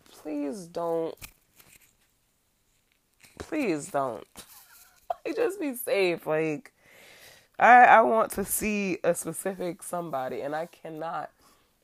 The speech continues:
And, like, I understand that it's for the greater good. So, like, just keep that in mind. People are really getting sick out here.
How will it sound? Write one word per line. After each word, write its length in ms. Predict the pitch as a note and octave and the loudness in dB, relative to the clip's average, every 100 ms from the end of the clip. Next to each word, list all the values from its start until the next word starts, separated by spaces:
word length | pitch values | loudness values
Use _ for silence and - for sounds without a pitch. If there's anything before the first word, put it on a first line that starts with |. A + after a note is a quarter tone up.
| - | -8
And, 220 | D3+ D3 | -6 -4
like, 180 | C#3+ - | -6 -4
I 140 | D3 - | -4 -2
understand 540 | D#3+ D3+ - D#3 D3+ | -4 -8 -8 -8 -6
that 100 | D3 | -8
it's 140 | D3+ | -10
for 100 | - | -12
the 140 | D3 D3 | -12 -12
greater 400 | D3+ D3 D3 C#3+ | -12 -10 -8 -12
good. 420 | C#3+ C#3+ C#3+ F3 _ | -12 -12 -12 -14 _
So, 240 | D3 C#3+ | -14 -14
like, 340 | G#2+ E2+ - | -12 -14 -16
just 280 | - E3+ - | -14 -16 -16
keep 260 | - F3+ - | -16 -16 -10
that 180 | D#3 D3+ | -8 -8
in 120 | C#3+ | -8
mind. 360 | D3 D3 C#3 | -8 -6 -8
People 300 | C3+ E3+ E3 | -10 -10 -8
are 180 | E3 D#3 | -8 -8
really 380 | C#3+ D3 D#3 D3+ | -8 -8 -6 -8
getting 420 | D3 D3 C#3+ C#3+ | -10 -10 -10 -12
sick 360 | - - D#3 - | -14 -10 -10 -8
out 220 | C#3 C#3 | -10 -8
here. 340 | C#3+ C3+ C#3 | -10 -12 -12